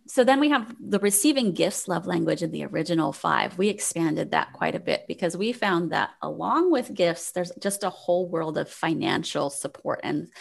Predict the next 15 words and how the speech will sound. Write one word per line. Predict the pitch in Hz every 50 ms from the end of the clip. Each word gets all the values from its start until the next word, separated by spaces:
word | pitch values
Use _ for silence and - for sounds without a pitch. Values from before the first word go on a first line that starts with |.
| - - -
giving | 175 214 220 214 226 208
of | 180 160 156 - -
resources | 156 156 165 - - - - - - - - 117 -
that's | - - 76 - - -
important | - - - - - - 165 -
to | 170
people. | - - - - - - -
So | - - - -
not | 185 180 196 208
just | - - 196 190 - -
getting | - 175 156 143 156
a |
present, | - - 359 330 285 269 220 - -
but | 208 - -
also | - 180 190 196 190 - 214 185 175 170